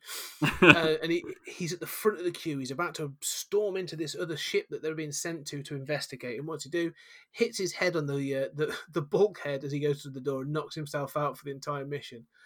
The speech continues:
Speaker 2: Um, it's good. It's good stuff. I mean, yeah, they, they're underwater. They've gotta go to, they found this ship, and they find, uh, a, a, a, a computer on there called Cassandra, who can predict the future with a hundred percent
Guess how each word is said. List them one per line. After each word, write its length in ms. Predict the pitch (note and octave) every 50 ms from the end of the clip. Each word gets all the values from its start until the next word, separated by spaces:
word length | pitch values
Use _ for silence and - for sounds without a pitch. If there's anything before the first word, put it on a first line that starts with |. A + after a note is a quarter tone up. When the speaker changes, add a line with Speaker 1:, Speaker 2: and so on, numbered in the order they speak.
| - - - - - - - - _ -
Speaker 2:
Um, 360 | D3+ D#3 D#3 D#3 D3+ C#3+ C#3+ - _ _ _ _ _ _ _ _ _ _ _ _ _ _ _ _ _ _ _ _ _ _ _ _ _ _ _ _ _
it's 180 | - G#3 G3+ -
good. 200 | - B3+ B3 -
It's 100 | F#3+ -
good 240 | - - D#4+ E4
stuff. 420 | B3+ - - - F4+ D4 - - - -
I 40 | F3+
mean, 160 | F#3+ G3+ G#3
yeah, 100 | A3+ G#3 D3+
they, 140 | C3+ D3 D3+
they're 240 | C#3 C#3+ D3+ D3+ G3
underwater. 640 | A3+ B3 B3+ G#3+ E3 D3 C#3+ C#3 C3 - - C3+ A#2+
They've 120 | A#2+ A#2
gotta 140 | - F#3 F3+
go 120 | F3+ F3+
to, 120 | E3 - -
they 80 | D#3
found 320 | C#3+ - - F#3+ G3+ G#3 G#3
this 120 | G3 D3+
ship, 420 | - - - - C#3 C3 A2+ - - _ - - - - - - _
and 120 | D3+ D3 D3+
they 80 | D3+
find, 460 | C#3+ - - D#3+ E3+ E3+ E3 D3+ D3 - -
uh, 220 | B2+ C3+ C#3 C3+ - -
a, 420 | C3 C3+ C3+ C#3 C#3+ C#3 C3+ B2+ - _ _ _
a, 60 | - B2+
a, 260 | C3 - - C#3 C3 B2 B2+ C3 - -
a 60 | B2 -
computer 720 | - - D3 C#3+ - - - - F#3+ A3 A3+ A3+ - D3
on 80 | C3
there 100 | B2+ A#2
called 220 | - - - C#3+ -
Cassandra, 760 | - D3 - - - E3 D#3+ E3 E3 D#3 D3 D3 A#2 - - _ - _ _ _
who 120 | E3 D#3
can 220 | D3 - - D#3 D3
predict 520 | - - D#3 C#3+ D3 F3 F3+ - - -
the 80 | E3 D3
future 420 | - - D#3+ E3 F3 - - - B2+
with 120 | B2+ A#2+
a 60 | B2
hundred 400 | - - D3+ D3+ D3+ C#3+ D3 D3
percent 340 | - C3+ - - C#3 C3+ C3+